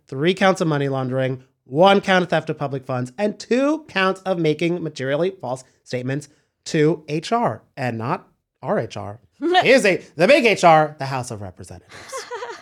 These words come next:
Speaker 1: You don't wanna go to that H-, the H R of H R?
Speaker 2: No.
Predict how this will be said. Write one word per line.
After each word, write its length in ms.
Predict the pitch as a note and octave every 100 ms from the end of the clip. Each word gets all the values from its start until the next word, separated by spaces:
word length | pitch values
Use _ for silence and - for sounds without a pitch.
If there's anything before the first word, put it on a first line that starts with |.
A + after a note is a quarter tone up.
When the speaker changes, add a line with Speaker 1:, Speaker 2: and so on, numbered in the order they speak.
| F#4+ - _ - B3+ _
Speaker 1:
You 160 | D3 A3
don't 160 | B3+
wanna 240 | B3 A#3 A3
go 100 | G#3
to 100 | F#3
that 180 | F3+ E3+
H-, 320 | E3 - -
the 120 | G3
H 200 | F#3+ G#3+
R 160 | A3 G3
of 100 | F#3+
H 160 | F#3 F#3
R? 320 | F3 G#3 B3 _ _ _
Speaker 2:
No. 400 | D3 - -